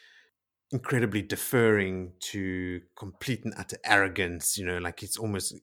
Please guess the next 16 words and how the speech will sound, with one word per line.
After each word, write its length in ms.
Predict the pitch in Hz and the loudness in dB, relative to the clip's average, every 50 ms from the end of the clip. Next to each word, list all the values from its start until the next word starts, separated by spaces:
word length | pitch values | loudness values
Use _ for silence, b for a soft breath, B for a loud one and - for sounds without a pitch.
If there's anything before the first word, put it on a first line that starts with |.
| - | -12
I 600 | 110 104 101 104 - - - - _ _ - - - | -10 -10 -10 -10 -12 -14 -20 -20 _ _ -20 -12 -8
also 240 | 127 117 107 - | -6 -6 -4 -2
get 140 | 107 117 - | -2 -4 -2
the 60 | - | -2
sense 240 | - - 113 101 95 | -4 -2 -2 -4 -4
that 140 | - 104 92 | -6 -8 -10
his, 300 | 92 98 95 - - - _ _ | -8 -10 -8 -10 -10 -14 _ _
his 280 | 92 95 101 90 - - _ - - | -10 -10 -10 -10 -10 -14 _ -8 -8
accent 460 | 127 - - - 117 92 82 82 - | -6 -2 0 0 0 0 -4 -6 -10
and 120 | - 101 | -8 -8
his 120 | 95 90 95 | -6 -6 -4
way 240 | 90 95 95 101 101 | -2 -2 0 2 0
of 160 | 95 - - | 0 -2 -4
talking 500 | - - 139 139 131 - 98 85 85 85 - | 0 2 2 2 2 0 -4 -4 -6 -10 -10
also 340 | 101 101 - - 98 90 | -10 -10 -8 -6 -6 -6
changes 680 | 90 - - - 101 98 101 92 90 90 80 80 - | -6 -6 -6 -6 -4 -4 -4 -4 -4 -4 -6 -6 -10